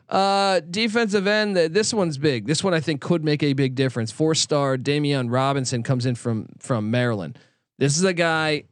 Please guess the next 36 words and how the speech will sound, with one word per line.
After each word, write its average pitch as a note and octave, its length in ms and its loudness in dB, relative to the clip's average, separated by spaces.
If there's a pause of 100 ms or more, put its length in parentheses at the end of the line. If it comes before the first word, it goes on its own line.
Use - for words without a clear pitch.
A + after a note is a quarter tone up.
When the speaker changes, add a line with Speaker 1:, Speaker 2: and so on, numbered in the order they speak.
(120)
Speaker 2:
I D3+ 200 2
think D#3 320 -2
that B2+ 140 -2
could D#3 240 -2
be C#3 200 0
a C3+ 40 0
difference C#3 440 -2
maker C#3+ 300 0
on C3 120 0
this C3 160 -2
defense, D#3+ 480 -2
and A#2+ 100 -4
getting C#3+ 240 0
him B2+ 60 -2
was A2+ 100 -4
pretty D3+ 220 -2
huge, D3+ 240 0
especially D#3 420 -2
'cause C3+ 160 -4
you B2+ 80 -2
took E3 180 -2
him C#3+ 80 -4
from C3+ 280 -4 (100)
a, C3+ 240 -4
a C#3 100 -4
team F3+ 220 -2
that C#3+ 80 0
you're D3 140 0
gonna F3 60 -4
be A2 100 -4
playing D#3 340 -2
in B2 80 -4
the A#2+ 80 -4
Big B2+ 180 -2
Ten B2+ 180 -2
East. C#3 280 -6